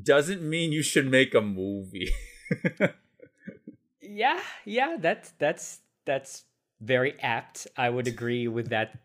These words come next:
Speaker 2: sentiment as well.
Speaker 1: Mm-hmm.
Speaker 2: Um, m-, maybe,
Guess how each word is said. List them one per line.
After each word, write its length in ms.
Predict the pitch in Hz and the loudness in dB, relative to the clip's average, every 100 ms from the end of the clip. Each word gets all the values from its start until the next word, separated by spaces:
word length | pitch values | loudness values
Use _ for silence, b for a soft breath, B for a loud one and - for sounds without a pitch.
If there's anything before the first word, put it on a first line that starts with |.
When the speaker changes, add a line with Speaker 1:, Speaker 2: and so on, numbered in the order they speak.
| _ | _
Speaker 2:
sentiment 680 | - 117 117 120 110 110 - | -6 -4 -4 -6 -8 -8 -10
as 200 | 104 95 | -14 -12
well. 680 | 95 104 147 107 92 101 - B B 110 | -12 -2 0 2 0 -6 -10 B B -16
Speaker 1:
Mm-hmm. 760 | 110 - _ _ - 160 156 | -14 -18 _ _ -8 -6 -6
Speaker 2:
Um, 160 | 147 143 _ _ _ 196 | -10 -14 _ _ _ -20
m-, 120 | - 185 | -16 -12
maybe, 880 | 165 180 180 185 175 175 170 - | -8 -6 -4 -6 -6 -8 -12 -16